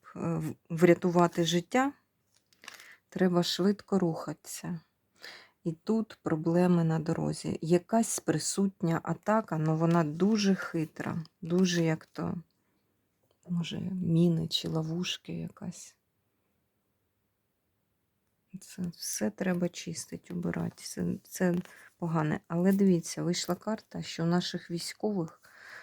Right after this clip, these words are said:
будуть снаряди, е, і нашим військовим, може, броньована техніка якась надійде, щось, е, х-, хороше на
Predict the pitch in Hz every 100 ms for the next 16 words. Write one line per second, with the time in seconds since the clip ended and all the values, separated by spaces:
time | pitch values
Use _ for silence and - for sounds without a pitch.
0 | - - 170 170 175 170 165 - 170 170
1 | 185 180 165 - _ - - _ - 170
2 | 165 165 - - 170 165 165 165 - -
3 | - - - - - _ _ _ _ _
4 | - 180 185 - 175 170 165 - 220 196
5 | 165 160 160 - - - 185 220 196 180
6 | 196 202 202 208 208 202 196 - 165 160
7 | - 156 156 156 156 156 - 160 - 170
8 | 165 151 156 156 151 156 156 - - -
9 | 214 202 - - 185 175 170 - - -
10 | 180 170 - 180 175 170 - 170 156 165